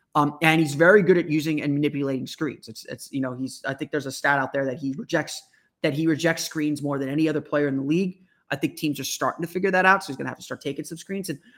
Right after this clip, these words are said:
not having Wendell Carter and his screening really hurt him the last few games. Um, but Cole Anthony can, can at times settle for jumpers. Um, and, and, and, and again, that's a big issue. And again, again,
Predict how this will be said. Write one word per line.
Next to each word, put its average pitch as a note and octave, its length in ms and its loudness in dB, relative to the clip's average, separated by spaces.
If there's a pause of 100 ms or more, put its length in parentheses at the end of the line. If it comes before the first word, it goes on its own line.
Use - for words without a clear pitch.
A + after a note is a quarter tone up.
(160)
not F#3 200 10
having G#3 260 4
Wendell F3+ 240 2
Carter E3+ 300 2
and C#3+ 200 -4
his D#3+ 220 -2
screening E3+ 400 -2
really D3+ 220 0
hurt C#3+ 300 -6
him C#3 200 -4
the C3 60 -6
last B2+ 300 -4
few B2 120 -10
games. - 380 -14 (540)
Um, D#3 220 2
but D#3 160 0
Cole A3+ 180 6
Anthony G3+ 360 -2
can, F#3 380 -4
can F#3 300 -4
at E3+ 140 -4
times D3+ 320 -2
settle C#3+ 280 -2
for D#3 120 -4
jumpers. - 600 -4 (100)
Um, C3 220 -6 (120)
and, B2+ 100 -8
and, C3 220 -8
and, C3 240 -6
and C3 120 -4
again, C3 260 -2 (400)
that's D3 240 4
a C#3+ 40 -6
big C#3 200 0
issue. C#3+ 260 0
And C#3 120 0
again, D3 380 0
again, D3 320 0